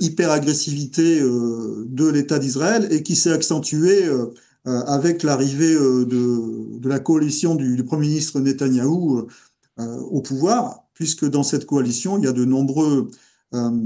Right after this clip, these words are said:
il y a de nombreux, il y a au moins deux ministres qui sont, euh, très, très impliqués dans des mouvements, euh, euh, radicaux et suprémacistes qui, euh, d'une certaine manière, orientent la politique, euh, de l'État d'Israël d'une manière assez irrationnelle.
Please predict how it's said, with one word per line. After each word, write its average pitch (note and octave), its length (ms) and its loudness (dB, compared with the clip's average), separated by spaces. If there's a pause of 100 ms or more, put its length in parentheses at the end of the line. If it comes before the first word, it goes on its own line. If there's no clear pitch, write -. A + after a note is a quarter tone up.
(500)
il C3+ 100 -4
y C3+ 40 -2
a A#2+ 80 -2
de C3 120 0
nombreux, D3+ 300 0
il B2+ 60 -2
y A#2+ 40 0
a A#2+ 80 -2
au D#3 80 2
moins D#3 180 2
deux F3 200 2
ministres F3 520 0
qui B2 200 -8
sont, B2+ 420 0 (380)
euh, A#2+ 240 -2
très, D#3 200 0
très D#3+ 260 0
impliqués D#3 520 0
dans C3+ 160 2
des C3 120 2
mouvements, C#3 520 0
euh, A#2 180 -2 (440)
euh, A#2+ 320 0
radicaux D#3+ 720 2
et B2+ 100 2
suprémacistes C3 960 0
qui, C#3+ 320 -6
euh, B2+ 160 -2
d'une C3+ 220 -4
certaine D3 280 -2
manière, D#3+ 420 0
orientent D#3 880 -4
la B2 100 -4
politique, C3+ 580 -4
euh, B2 180 0
de C3 120 -2
l'État C3 440 -2
d'Israël C#3 580 0 (520)
d'une D#3 180 0
manière D#3 360 2
assez D3 240 2
irrationnelle. C#3+ 520 0